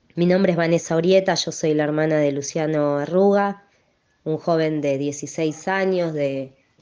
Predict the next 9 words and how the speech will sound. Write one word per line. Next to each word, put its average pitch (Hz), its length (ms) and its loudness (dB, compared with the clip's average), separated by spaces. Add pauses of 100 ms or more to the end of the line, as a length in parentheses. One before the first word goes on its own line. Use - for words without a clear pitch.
(140)
de 160 60 -4
un 156 120 -2
barrio 151 800 -2
empobrecido 160 1000 2
del 147 180 -2
conurbano, 196 840 2 (1600)
que 175 120 0
fue 190 180 2
desaparecido 190 1200 2